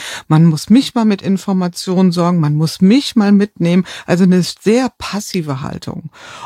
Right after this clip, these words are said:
Und ich glaube, da will ich die Menschen nicht aburteilen. Ich glaube, das ist auch nicht monokausal. Nur wir sehen dieses Verhalten durchaus und das ist ja genau vor dem Hintergrund der Veränderung, die du jetzt gerade aufzählst,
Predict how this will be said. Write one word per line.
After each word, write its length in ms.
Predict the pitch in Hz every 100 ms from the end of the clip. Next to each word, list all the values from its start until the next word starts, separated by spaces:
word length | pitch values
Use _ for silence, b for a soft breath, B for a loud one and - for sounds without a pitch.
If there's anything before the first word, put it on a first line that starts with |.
| -
Und 140 | 185
ich 100 | 175
glaube, 460 | 190 175 214 254 -
da 160 | 190 180
will 140 | 208
ich 140 | 220
die 100 | -
Menschen 360 | 170 165 160 170
nicht 200 | 135 - -
aburteilen. 840 | 151 - 214 214 - 214 220 233
Ich 140 | 175 -
glaube, 220 | 170 160
das 400 | 165 - - - -
ist 320 | - - -
auch 120 | 151
nicht 280 | 160 - 170
monokausal. 880 | 165 208 220 - 185 180 175 175 196 B B B -
Nur 160 | 185
wir 100 | 180
sehen 380 | 156 165 202 226
dieses 260 | 185 190 -
Verhalten 480 | 175 160 190 208
durchaus 540 | 175 165 - 127 190 -
und 100 | 170
das 160 | 165
ist 160 | - -
ja 100 | 165
genau 400 | 160 151 135 202
vor 220 | - 185
dem 160 | 170 170
Hintergrund 800 | 170 175 165 - 170 170 - -
der 100 | 170
Veränderung, 640 | - - 202 247 160 160
die 160 | 160 156
du 140 | 196
jetzt 220 | 196 175
gerade 360 | - 160 165 -
aufzählst, 920 | 254 - - - - 127 147 - -